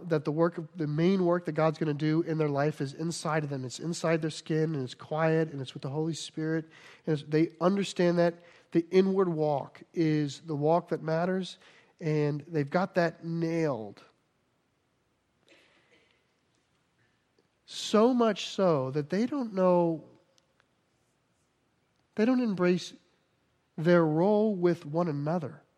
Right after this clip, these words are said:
To engage you for your good. Like,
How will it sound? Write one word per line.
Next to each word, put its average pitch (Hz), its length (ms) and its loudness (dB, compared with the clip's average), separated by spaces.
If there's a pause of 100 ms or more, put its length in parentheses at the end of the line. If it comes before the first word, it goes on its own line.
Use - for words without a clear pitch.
(1700)
To 196 120 0
engage 180 560 0 (180)
you 170 720 -4
for - 200 -4
your 208 240 -2
good. 139 320 -12 (2000)
Like, 151 140 -10